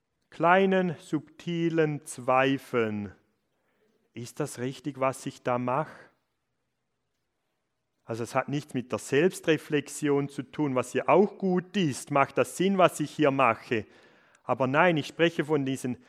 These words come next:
kleinen Zweifeln, die nagen, die dich fertig machen, wo der Teufel dir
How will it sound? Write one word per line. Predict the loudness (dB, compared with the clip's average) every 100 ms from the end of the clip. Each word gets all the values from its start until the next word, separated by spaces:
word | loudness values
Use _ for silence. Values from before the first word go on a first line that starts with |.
| _ _ _
kleinen | -10 -6 -4 -2 -4
Zweifeln, | -6 -6 2 2 2 0 -2
die | -2
nagen, | -4 0 2 4 2 2 0 0 -8 -20 -6
die | -4
dich | -4 -8
fertig | -4 -2 -2 -6 0
machen, | 4 4 4 -2 -4 -6 _ _ _ _ _ _ _ _ -2
wo | 0
der | 4 4 4 -8 _
Teufel | -4 4 4 4 0 -2
dir | 2 4 4 2